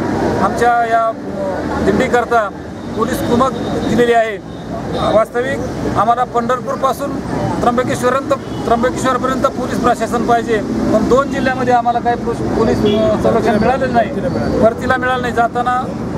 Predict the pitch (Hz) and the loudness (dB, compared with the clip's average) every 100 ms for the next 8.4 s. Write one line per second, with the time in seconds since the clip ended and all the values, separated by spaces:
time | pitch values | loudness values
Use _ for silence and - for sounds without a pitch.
0 | - 240 - - 254 240 - - - 262 | 0 2 2 0 -2 0 0 0 0 0
1 | 262 254 247 240 240 233 233 233 220 - | 0 0 0 0 0 0 0 0 -2 -2
2 | 220 214 - - - - - 220 233 226 | -2 -2 -4 -4 -4 -4 -2 0 0 0
3 | 240 220 247 240 226 226 220 240 214 226 | -2 0 0 0 -2 -2 -2 -8 -4 0
4 | 226 226 220 226 220 220 214 214 214 214 | 0 2 2 0 0 0 2 -2 -2 -2
5 | 214 208 196 214 220 214 214 202 214 202 | -2 -2 -2 2 2 2 0 2 2 0
6 | 202 208 220 240 240 240 - - - 214 | -2 0 2 2 2 0 -4 -6 2 2
7 | 220 254 247 247 233 226 240 220 226 214 | 2 -2 0 -2 0 0 2 4 4 2
8 | 226 202 220 226 | 0 0 4 4